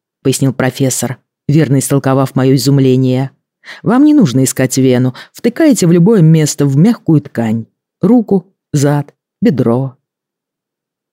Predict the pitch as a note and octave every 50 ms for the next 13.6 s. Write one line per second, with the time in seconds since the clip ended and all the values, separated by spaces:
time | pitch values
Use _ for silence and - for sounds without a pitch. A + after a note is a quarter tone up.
0 | _ _ _ - - E3 D3+ D#3+ D3 - F3 D#3 F3 E3+ D3+ C3+ D3 C#3+ - -
1 | D3+ D3 D3 D3 C#3+ C#3 C#3 C3 - - D3 C#3+ - - - A#2 A#2 A2+ - _
2 | _ _ _ - - - _ - E3 D#3 D3 D#3 D3 E3 D#3 - - D#3+ - -
3 | F#3+ E3+ D#3 C#3+ - - D3+ C#3 B2+ C3+ D#3 E3 D#3+ D3+ D3 A#2 - _ - D3+
4 | D3 - - E3+ D#3+ C#3 D#3 C#3 C#3 C3+ D3 D#3 - - C#3+ C3 - D3 D3 -
5 | - - _ - C#3+ C#3+ C#3 C#3+ C#3+ C#3 C#3+ C#3+ C3+ - - C3 C3+ - - -
6 | A#2 A2+ - - - _ _ - - - - - D#3 - D3 D3 D3 D3+ D3 -
7 | - - E3+ E3 - - - D#3+ D3 - - D3 C#3+ C#3 D#3+ D#3 - - D#3+ C#3
8 | - - - D#3+ C#3 C#3 C#3 C3 C3 - D3 C#3 D3 D3 D3 B2+ - - - B2+
9 | B2 A#2+ - - - - - C3 C#3+ C#3+ C3+ - - C3 B2+ - - D#3+ D#3 D3+
10 | C3+ D3 C#3+ C#3+ C#3+ C#3+ C#3 C3 C#3 C3+ C3 B2+ - _ - - C#3 B2+ - -
11 | C3+ B2+ C3 B2+ A#2+ G2+ G#2+ A2 G#2 G#2+ A2 A2+ - _ _ _ _ _ _ _
12 | _ _ _ _ - D3 B2 C3 A3 - - - - - _ _ _ _ _ _
13 | - D#3 D3 C#3+ B2 C#3 B2+ C3+ D3 C3 C3